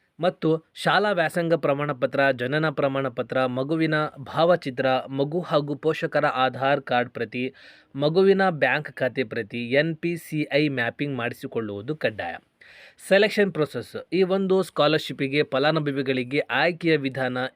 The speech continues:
ಈ ರೀತಿ ಇರುತ್ತದೆ. ಅರ್ಜಿ ಸ್ವೀಕೃತವಾದ ನಂತರದಲ್ಲಿ ಘಟಕದಿಂದ ಗೃಹ ತನಿಖೆ ನಡೆಸಿ, ಸದರಿ ವರದಿಯ ಮೇರೆಗೆ ಅರ್ಹ ಫಲಾನುಭವಿಗಳನ್ನು ಗುರುತಿಸಿ, ಜಿಲ್ಲಾಧಿಕಾರಿಗಳ ಅಧ್ಯಕ್ಷತೆಯ ಜಿಲ್ಲಾ ಮಟ್ಟದ ಸಮಿತಿಯಲ್ಲಿ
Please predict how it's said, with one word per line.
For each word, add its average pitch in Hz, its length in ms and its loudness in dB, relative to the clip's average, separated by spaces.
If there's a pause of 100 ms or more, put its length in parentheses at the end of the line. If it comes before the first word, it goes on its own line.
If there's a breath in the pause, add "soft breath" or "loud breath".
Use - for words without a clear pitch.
ಈ 143 100 -2
ರೀತಿ 123 260 -4
ಇರುತ್ತದೆ. 98 560 -12 (520 soft breath)
ಅರ್ಜಿ 180 400 2
ಸ್ವೀಕೃತವಾದ 143 840 0
ನಂತರದಲ್ಲಿ 143 840 2
ಘಟಕದಿಂದ 165 640 0
ಗೃಹ 156 460 2
ತನಿಖೆ 143 500 -2
ನಡೆಸಿ, 131 720 -4 (540 loud breath)
ಸದರಿ 185 300 6
ವರದಿಯ 170 480 6
ಮೇರೆಗೆ 135 520 2 (160)
ಅರ್ಹ 170 360 2
ಫಲಾನುಭವಿಗಳನ್ನು 143 960 0
ಗುರುತಿಸಿ, 135 640 -2
ಜಿಲ್ಲಾಧಿಕಾರಿಗಳ 131 960 0 (600 soft breath)
ಅಧ್ಯಕ್ಷತೆಯ 143 760 0 (300)
ಜಿಲ್ಲಾ 175 360 2
ಮಟ್ಟದ 139 400 0
ಸಮಿತಿಯಲ್ಲಿ 135 800 -2